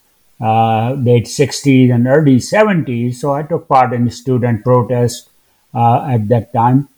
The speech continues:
uh, that was going on against, uh,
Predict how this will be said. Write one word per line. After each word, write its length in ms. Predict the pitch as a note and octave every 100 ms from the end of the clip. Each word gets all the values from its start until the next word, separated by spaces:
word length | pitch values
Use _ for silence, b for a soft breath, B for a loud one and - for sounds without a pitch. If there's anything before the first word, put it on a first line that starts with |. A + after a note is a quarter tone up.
| _ _ _ _ _ _ -
uh, 280 | A#2 A2 A2
that 240 | G2+ A2 G#2+
was 180 | G#2+
going 320 | - A2+ A2+ A2
on 280 | A2 A2
against, 520 | G#2+ G2+ G#2+ G#2+ G#2 A2
uh, 260 | G#2+ A2